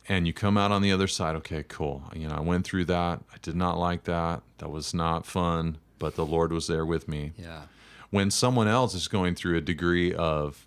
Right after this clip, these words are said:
Speaker 1: betrayal or misrepresentation, they're treated unfairly to a gr-, much greater degree than you
Speaker 2: Mm-hmm.
Speaker 1: were. Your job isn't to say, "Dude, I totally know what you're going through." <laughs>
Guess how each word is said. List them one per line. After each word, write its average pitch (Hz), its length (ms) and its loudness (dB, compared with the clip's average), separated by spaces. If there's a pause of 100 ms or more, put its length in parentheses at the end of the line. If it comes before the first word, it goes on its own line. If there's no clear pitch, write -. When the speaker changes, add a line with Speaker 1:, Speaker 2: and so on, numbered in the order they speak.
Speaker 1:
betrayal 85 960 0
or 76 200 -6
misrepresentation, 82 1400 -2 (600)
they're 92 160 4
treated 92 380 0
unfairly 80 720 -2 (420)
to 82 200 2
a 76 60 2
gr-, 71 280 -10 (580)
much 131 360 2
greater 92 300 4
degree 80 520 -2 (300)
than 87 280 2
you 90 220 4
Speaker 2:
Mm-hmm. 78 80 0
Speaker 1:
were. 76 360 0 (960)
Your 139 180 6
job 131 300 6
isn't 98 240 0
to 92 100 0
say, 80 440 0 (580)
"Dude, 151 280 8
I 120 80 6
totally 131 480 4
know 117 200 6
what 123 160 6
you're 113 120 4
going 120 420 4
through." 85 420 2
<laughs> - 40 4